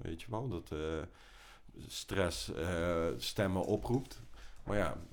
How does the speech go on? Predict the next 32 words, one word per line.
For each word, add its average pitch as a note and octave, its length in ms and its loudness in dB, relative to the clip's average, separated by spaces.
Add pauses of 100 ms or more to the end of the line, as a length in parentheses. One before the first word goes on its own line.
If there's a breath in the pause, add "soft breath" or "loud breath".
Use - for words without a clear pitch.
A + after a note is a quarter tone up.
de - 60 -10
stemmen F#2 340 0
roepen G2 200 4
ook G#2 120 6
weer A2 120 4
stress B2 320 2
op. D#2+ 120 0
Dan F#2+ 100 -2
zit G2+ 200 -2
je F#2 80 2
in E2+ 60 2
een E2+ 80 0
visueuze G#2 520 0
cirkel. - 440 -2
Dat F2+ 120 0
is - 80 -8
moeilijk A#2 300 2
om A2+ 120 0
daaruit G2+ 320 0
te - 80 -6
komen. D#2+ 400 -4 (720 loud breath)
Maar F2+ 160 -2
als F#2 160 0
je G#2 60 0
op F#2+ 80 -2
een F#2+ 40 -4
gegeven G2+ 260 4
moment F2+ 180 2
manieren A2 320 2
vindt F2+ 340 -2
om, E2+ 280 -2
eh, E2+ 260 -2